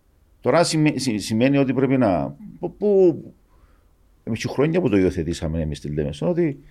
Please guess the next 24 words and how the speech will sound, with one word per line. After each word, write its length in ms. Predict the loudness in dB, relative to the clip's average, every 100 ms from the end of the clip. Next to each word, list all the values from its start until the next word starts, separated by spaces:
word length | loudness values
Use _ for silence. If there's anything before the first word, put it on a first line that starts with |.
| _ _
τώρα 180 | 0
που 100 | 2
θέλαμε 300 | 4 4 6
να 120 | 6 6
κάνουμε 460 | 6 6 4 2 4
κάτι 380 | 6 6 2
και 100 | -2
είμαστε 340 | 2 2 0 -2
τους 260 | -2 0
ερχόμενοι, 360 | 0 -2 -4 0
πιάνε 180 | 0 0
στον 140 | 0
υπολογιστή, 380 | 0 0 0 0
κατέβαινες 400 | 2 2 0 0
κάτω 160 | 0 0
από 140 | 0
την 120 | -2
παραλία, 360 | 0 0 2 0
σε 140 | 0
μια 140 | -2 -2
καφετέρια, 680 | -2 -4 -4 -4 -4 -6 -12 _ _
αν 220 | -2 0 0
είναι 100 | 0
στο 360 | -2 -6 -8